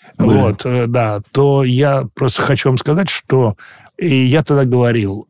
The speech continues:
Speaker 2: и продолжаю говорить, м, я не хотел этого места, я не хотел туда идти, потому что я очень, почти на девяносто процентов понимал, что это такое.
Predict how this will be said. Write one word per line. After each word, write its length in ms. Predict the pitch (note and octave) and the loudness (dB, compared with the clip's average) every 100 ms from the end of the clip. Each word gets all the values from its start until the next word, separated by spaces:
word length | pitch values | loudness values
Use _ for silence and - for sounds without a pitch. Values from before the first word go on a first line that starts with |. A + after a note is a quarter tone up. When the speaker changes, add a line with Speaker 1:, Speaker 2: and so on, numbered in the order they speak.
| - | -10
Speaker 2:
и 140 | A2+ | -8
продолжаю 600 | G2+ A#2+ B2+ A#2+ B2 G#2+ | -2 0 2 2 0 0
говорить, 600 | G2 G2 F#2+ F2+ D#2+ - _ _ _ _ _ - | -2 -4 -4 -6 -10 -18 _ _ _ _ _ -8
м, 240 | C3 A2 | -4 -2
я 480 | A2+ D3 A2 A2+ C#3 | -2 -2 0 2 2
не 160 | D3 C3 | 4 2
хотел 420 | - A#2+ - E3 | 0 0 2 2
этого 260 | D#3+ D#3+ D#3 | 2 0 2
места, 440 | B2+ F#2+ - A2+ - _ _ | 0 -4 -8 -12 -12 _ _
я 180 | A2 A2+ | -4 -2
не 120 | A2+ | -2
хотел 360 | - G#2+ - - | -2 -2 -2 0
туда 320 | E3+ C#3+ B2+ | 2 2 0
идти, 440 | G2 - - - - _ _ _ | -2 -6 -10 -12 -16 _ _ _
потому 180 | - | -6
что 140 | G2+ B2 | -2 0
я 180 | A#2+ A#2+ | 0 0
очень, 540 | B2 C#3+ - E3+ F3 - _ _ _ _ _ | 0 0 2 2 2 -2 _ _ _ _ _
почти 480 | - A#2 - - D3+ | -2 -2 -4 0 2
на 480 | C3 A2 G#2 G2+ G#2 - | 4 2 0 -2 -6 -10
девяносто 720 | A2 G2+ A2 A2 G#2+ - G2 | -8 -2 0 2 0 -2 -6
процентов 520 | G#2 G2 C#3+ D#3+ E3 | -4 -2 0 0 0
понимал, 680 | - A2+ A#2 G#2 G#2+ A#2+ A#2 _ _ _ _ _ - | 0 0 2 2 0 -2 -6 _ _ _ _ _ -10
что 320 | - - G2+ | -8 -2 -2
это 180 | F2+ - | -2 -8
такое. 460 | F2 F2 D#2+ E2+ | -8 -6 -8 -10